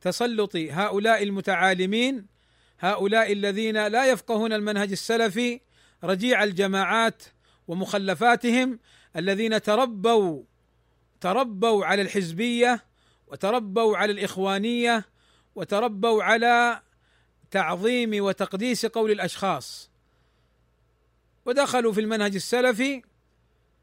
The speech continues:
وساروا فيه على رواسب سابقة. فالحذر الحذر من مثل هذه المناهج.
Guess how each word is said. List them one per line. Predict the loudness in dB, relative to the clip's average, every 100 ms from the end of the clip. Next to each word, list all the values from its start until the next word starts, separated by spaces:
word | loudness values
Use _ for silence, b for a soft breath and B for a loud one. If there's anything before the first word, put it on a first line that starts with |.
| _ _ _ _ _ -14
وساروا | -6 -2 0 -2
فيه | -4 -2 0 0
على | 0 0 0
رواسب | 0 0 -2 -2 -2 -2 -4 _ b b b
سابقة. | -4 -2 0 -2 -4 -6 _ _ _ _
فالحذر | -8 -6 0 0 2 0
الحذر | 0 0 0 0
من | -2 -4
مثل | -4 -2
هذه | 0 0 0 -2
المناهج. | -2 -6 -6 -8 -12